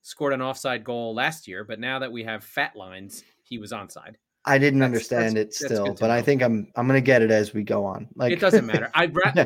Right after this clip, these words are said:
Speaker 1: give me the goals, okay? I don't care.
Speaker 2: Sure.
Speaker 1: Uh, he scored a hat trick. Uh, those were his first open play goals since week fourteen. Let's just keep that in mind.
Speaker 2: Mm.
Speaker 1: Uh, <laughs> so just to keep in mind what kind of player he is.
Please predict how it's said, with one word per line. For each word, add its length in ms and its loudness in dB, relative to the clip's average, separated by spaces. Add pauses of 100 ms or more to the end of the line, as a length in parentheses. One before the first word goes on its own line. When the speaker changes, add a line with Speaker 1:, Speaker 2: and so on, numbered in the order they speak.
Speaker 1:
give 180 -2
me 100 2
the 80 -4
goals, 420 -4
okay? 260 -6
I 80 -4
don't 220 -4
care. 260 -10 (380)
Speaker 2:
Sure. 140 4
Speaker 1:
Uh, 160 0
he 100 -10
scored 240 0
a 40 2
hat 200 0
trick. 300 -8 (500)
Uh, 120 -6
those 200 -4
were 100 -4
his 200 -10
first 580 -4 (240)
open 280 -4
play 240 -4
goals 520 -4
since 420 -12
week 280 -12
fourteen. 580 -14 (280)
Let's 140 -18
just 140 -20
keep 180 -18
that 140 -14
in 60 -18
mind. 240 -20 (460)
Speaker 2:
Mm. 380 0
Speaker 1:
Uh, 760 -6
<laughs> 260 -2 (1300)
so 340 -2
just 340 -6
to 80 -10
keep 260 -8
in 80 -8
mind 240 -6
what 140 -8
kind 120 -10
of 60 -14
player 200 -6
he 60 -8
is. 100 -16